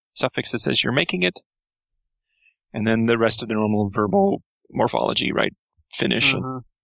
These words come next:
Speaker 1: right. So that's very typical of those languages. Um, she has a, a, a s-, fifteen locative suffixes, um, and they,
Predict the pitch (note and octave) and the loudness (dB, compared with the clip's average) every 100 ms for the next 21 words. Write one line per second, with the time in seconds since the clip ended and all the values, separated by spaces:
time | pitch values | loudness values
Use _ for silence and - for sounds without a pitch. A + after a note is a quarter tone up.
0 | B2+ A2 _ - - - - - D3 C3+ | -4 -4 _ -10 -8 -6 -4 2 4 4
1 | - _ _ _ _ _ _ _ _ _ | 0 _ _ _ _ _ _ _ _ _
2 | _ _ - - C#3+ B2 C3+ - - C3+ | _ _ -12 -2 -2 2 0 0 -6 -2
3 | B2 - A2 A2+ A2 G#2+ G#2 G#2+ C3 D#3+ | -2 0 -2 -2 0 0 -2 -4 -2 -2
4 | - - - - - - - _ - A#2 | -4 -10 -16 -18 -18 -20 -20 _ -4 0
5 | A#2 A#2 B2+ - - - - E3+ - - | 2 2 -2 -10 -8 -2 0 0 0 -4
6 | - _ _ _ - _ D#3 D#3+ - _ | -4 _ _ _ -20 _ -8 -8 -12 _
7 | _ _ _ _ _ _ _ _ _ _ | _ _ _ _ _ _ _ _ _ _
8 | - E3 - - - - - B3+ - - | -2 2 2 2 0 -2 2 2 2 4
9 | A3 F3 - C#3+ D#3+ - C#3 B2+ - A#2+ | 4 2 -2 0 0 0 0 2 2 2
10 | A2 - - - - - _ _ _ _ | 0 -2 -2 0 0 0 _ _ _ _
11 | - _ _ _ - A#2+ A#2 A#2+ A#2+ A#2 | -20 _ _ _ -2 2 4 2 0 -6
12 | _ _ _ C3 C3+ C#3 C#3 C3+ C3 _ | _ _ _ 0 2 4 2 0 -10 _
13 | A2 B2+ C3 C3 C3 B2+ B2 | -2 2 4 4 2 -2 -4